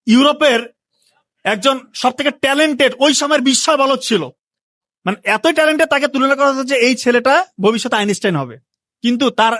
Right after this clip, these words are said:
মধ্যে একটা সমস্যা ছিল, সে প্রোক্রাস্টিনেশনে ভুগতো, অর্থাৎ আজকের কাজ, দিনের কাজ দিনে করতো না। সে বলতো, "আজকের কাজটা আমি কালকে করবো, পরশু দিন করবো", ফেলায় রাখতো, অলস জীবনযাপন করতো। রাতে দেখা যায় যে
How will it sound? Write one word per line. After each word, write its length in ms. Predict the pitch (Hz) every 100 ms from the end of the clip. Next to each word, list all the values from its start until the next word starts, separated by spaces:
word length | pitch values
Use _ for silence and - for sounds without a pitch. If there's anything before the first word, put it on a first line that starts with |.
| 214
মধ্যে 200 | 214 247
একটা 320 | 214 - 254
সমস্যা 320 | - 220 220
ছিল, 140 | 240
সে 140 | 240 240
প্রোক্রাস্টিনেশনে 800 | - 285 285 277 - 240 226 226
ভুগতো, 340 | 175 - 131 - _ _ _ _
অর্থাৎ 180 | - 277
আজকের 400 | 226 240 302 285
কাজ, 200 | 277 226
দিনের 260 | 202 285
কাজ 140 | 294 247
দিনে 160 | 247
করতো 260 | 240 208 170
না। 140 | 139 - _
সে 120 | - 294
বলতো, 180 | 285
"আজকের 320 | 302 254 254 262
কাজটা 200 | 247 247
আমি 80 |
কালকে 240 | 233 202 202
করবো, 300 | 196 165 214
পরশু 300 | 240 233 262
দিন 120 | 240
করবো", 200 | 220 196
ফেলায় 300 | 190 269 302
রাখতো, 340 | 247 170 156 - _ _
অলস 240 | 240 311 277
জীবনযাপন 400 | 262 269 262 240
করতো। 340 | 220 - 131 - _ _
রাতে 300 | 196 262 302
দেখা 200 | 285 277
যায় 120 | 277
যে 260 | 262 285